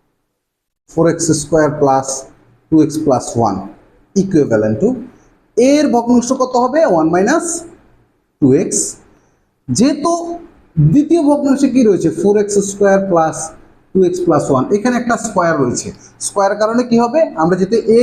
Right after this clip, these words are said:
ইউজ করছি, এখানে হবে বিএক্স প্লাস সি। এই সমীকরণটাকে আমরা কত দিতে পারি? এক নং সমীকরণ। আমরা জানি কোনো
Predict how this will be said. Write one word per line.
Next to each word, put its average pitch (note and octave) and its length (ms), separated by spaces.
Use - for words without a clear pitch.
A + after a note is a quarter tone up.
ইউজ G3 260
করছি, C3+ 260
এখানে F3 220
হবে A#3 140
বিএক্স E3+ 400
প্লাস F#3+ 240
সি। G3+ 140
এই G3+ 120
সমীকরণটাকে A3 560
আমরা A#3+ 100
কত A3 100
দিতে A3+ 200
পারি? C4 160
এক - 140
নং A#2+ 80
সমীকরণ। - 400
আমরা F3+ 220
জানি G3+ 120
কোনো G#3+ 100